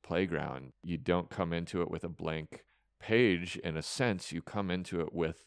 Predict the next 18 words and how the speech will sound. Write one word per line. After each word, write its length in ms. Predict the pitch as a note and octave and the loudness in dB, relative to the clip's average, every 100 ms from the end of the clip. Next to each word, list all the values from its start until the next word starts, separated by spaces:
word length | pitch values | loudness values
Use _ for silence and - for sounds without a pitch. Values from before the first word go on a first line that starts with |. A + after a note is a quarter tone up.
| _ - - _ | _ -20 -20 _
these 240 | F2 E2 D#2+ | -2 -2 -4
really 880 | E2 F#2 G2+ A2 G#2 F#2 E2+ E2 - E2 | -6 -4 0 2 4 4 2 -2 -8 -10
deep 240 | - F2 E2+ _ _ | -6 -4 -4 _ _
characters 680 | - G2+ F2+ E2+ F2 E2 D#2+ | -4 0 0 0 0 0 -2
and 300 | - E2 D#2 | -4 -6 -4
this, 380 | D#2+ D#2 - - - _ _ | -4 -4 -6 -8 -12 _ _
this 340 | E2 D#2+ F2 - | -20 -4 -4 -2
structural 1200 | - - G#2 G2 - - F2 D#2+ D#2+ E2 E2 - _ _ _ | -8 -2 -2 -2 -4 -2 0 0 0 -2 -4 -10 _ _ _
thing 420 | - A#2 G#2+ F2+ | -4 0 0 0
that 200 | E2 E2+ | 0 -2
has 180 | F#2+ F2+ | -2 -6
been 420 | E2+ F#2 F2 E2+ D#2 | -2 0 0 -2 -4
really 380 | F2 F#2+ C#3 | -2 0 0
precisely 640 | - G2+ - A2+ B2 - G2 | -2 -6 -6 -6 -6 -6 -8
put 260 | - G2+ | -8 -10
together 580 | - G#2+ F#2 E2 D#2+ E2+ - - - _ _ - | -8 -2 0 2 0 -2 -6 -16 -20 _ _ -12
to 500 | - G2 F#2 F2 E2+ _ _ - | -2 2 4 2 0 _ _ -6
accomplish, 920 | F2 - A#2 A#2 F#2 E2 - - | -6 -6 -8 -6 -4 -4 -8 -12